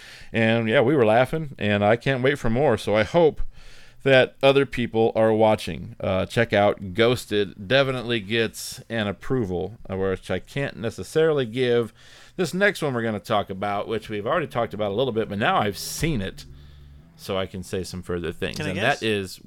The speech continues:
Speaker 1: sure.
Speaker 2: Inhumans?
Speaker 1: Yes, it is.
Speaker 2: All right.
Speaker 1: It is Marvel's Inhumans, which had a two-hour premiere, uh, last Sunday.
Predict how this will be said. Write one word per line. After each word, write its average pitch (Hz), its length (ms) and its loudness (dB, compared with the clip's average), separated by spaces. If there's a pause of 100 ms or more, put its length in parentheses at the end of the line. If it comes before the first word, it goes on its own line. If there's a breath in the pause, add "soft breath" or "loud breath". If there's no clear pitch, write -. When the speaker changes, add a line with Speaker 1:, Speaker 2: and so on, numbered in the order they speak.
(120)
Speaker 1:
sure. - 320 -10
Speaker 2:
Inhumans? 139 500 -12
Speaker 1:
Yes, 101 220 2
it 104 100 6
is. 165 280 6
Speaker 2:
All - 40 -6
right. 92 80 -2
Speaker 1:
It 120 100 4
is 101 160 0
Marvel's 143 600 2
Inhumans, 156 1000 -2
which 110 160 -4
had 120 240 0
a 104 220 0
two-hour 196 1400 0 (380 soft breath)
premiere, 117 520 2 (420)
uh, 104 440 2
last 110 480 4
Sunday. 123 720 0